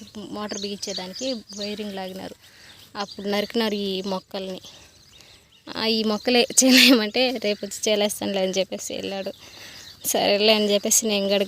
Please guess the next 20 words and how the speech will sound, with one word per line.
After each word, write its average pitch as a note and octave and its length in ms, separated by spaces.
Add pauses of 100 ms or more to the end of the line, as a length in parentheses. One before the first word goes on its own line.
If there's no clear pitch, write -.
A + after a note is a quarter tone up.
గమ్ముగా G3 240
అయిపోయినా. G3 380 (440)
ఇప్పుడు G#3+ 220
వరకైతే A#3+ 500
మన B3 180
కైలు G#3+ 300
కాడికి G#3+ 300
వెళ్ళి A3+ 420 (640)
నరికించుకో, A3+ 760
ఒక - 180 (960)
మితంగా G#3+ 340
నరికించుకో, A3 520 (100)
పాప G#3 200 (100)
వరకే G3+ 340
కట్లు G3+ 640
నీళ్ళు G#3 240
కాసిపోసేదానికి G3 840
అని F#3+ 120
చెప్పేసి F#3+ 440
అన్నాడు. F#3+ 300